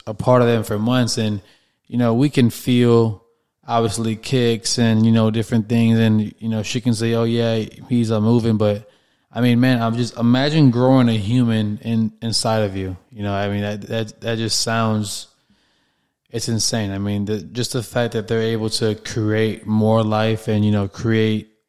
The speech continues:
a whole new being, like, a whole new energy, a whole new soul, a whole new personality, you know, with a, with a little bit of help from us. But I mean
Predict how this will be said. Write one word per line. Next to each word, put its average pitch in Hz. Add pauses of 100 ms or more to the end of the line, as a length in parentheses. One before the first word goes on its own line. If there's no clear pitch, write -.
a 107
whole 110
new 113
being, 113
like, 104
a 101
whole 113
new 110
energy, 113
a 104
whole 110
new 110
soul, 113 (360)
a 120
whole 117
new 117
personality, 110 (380)
you 120
know, 120
with 120
a, 107
with 127
a 117
little 160
bit 151
of 131
help 123
from 117
us. 131
But 117
I 110
mean 107